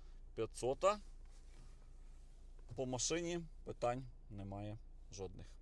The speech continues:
Так що буде цікавити вас автівочка. Машинка знаходиться в нас, місто Бережани, Тернопільська область. Відповідно, тут можете приїжджати на огляд,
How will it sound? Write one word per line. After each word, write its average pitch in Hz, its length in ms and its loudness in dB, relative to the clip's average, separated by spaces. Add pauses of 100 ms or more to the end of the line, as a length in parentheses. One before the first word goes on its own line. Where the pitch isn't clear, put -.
(2750)
Так 147 160 10
що - 200 8
буде 139 220 6
цікавити 139 560 10
вас 120 340 6
автівочка. 170 720 8 (840)
Машинка 139 400 12
знаходиться 127 560 8
в 127 60 8
нас, 127 340 10 (100)
місто 131 280 6
Бережани, 131 540 10
Тернопільська 127 600 6
область. 98 340 4
Відповідно, 120 440 6
тут 120 200 0
можете 120 340 6
приїжджати 117 560 10
на 117 140 6
огляд, 175 340 12